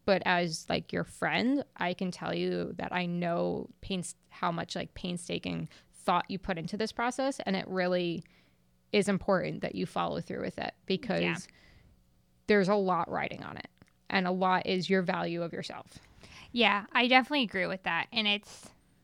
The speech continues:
Speaker 2: I think, and I wanted to bring this up because I think it brings up a lot of stuff that, um, like, in general, like, life stuff that people need to talk about.
Speaker 1: Mm-hmm.
Speaker 2: I think one of them is that, um,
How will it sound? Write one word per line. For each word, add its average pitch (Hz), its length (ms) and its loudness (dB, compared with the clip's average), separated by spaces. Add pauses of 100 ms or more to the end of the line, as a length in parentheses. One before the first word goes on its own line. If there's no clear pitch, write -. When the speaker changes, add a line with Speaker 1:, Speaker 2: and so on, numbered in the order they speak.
(540)
Speaker 2:
I 233 140 4
think, 285 260 4 (100)
and 277 140 4
I 311 80 4
wanted 330 260 4
to 311 80 -6
bring 247 200 0
this 220 160 -2
up 185 200 0
because 202 380 -2
I 196 140 -4
think 196 320 -4 (280)
it 208 160 -4 (500)
brings 220 260 0
up 196 140 -6
a - 20 -2
lot 185 260 -4
of 196 100 -8
stuff 190 420 -2
that, 175 340 2 (320)
um, 180 580 -2 (1200)
like, 240 160 0
in 220 180 4
general, 208 440 2
like, 196 220 -4
life 196 280 -2
stuff - 400 -2
that 370 100 -4
people 370 280 2
need 370 160 2
to 359 60 -6
talk 339 260 2
about. 330 340 2
Speaker 1:
Mm-hmm. 208 380 6
Speaker 2:
I 226 80 6
think 262 200 4
one 202 220 8
of 208 140 2
them 226 320 2
is 196 220 -4
that, 196 340 0 (280)
um, 208 440 4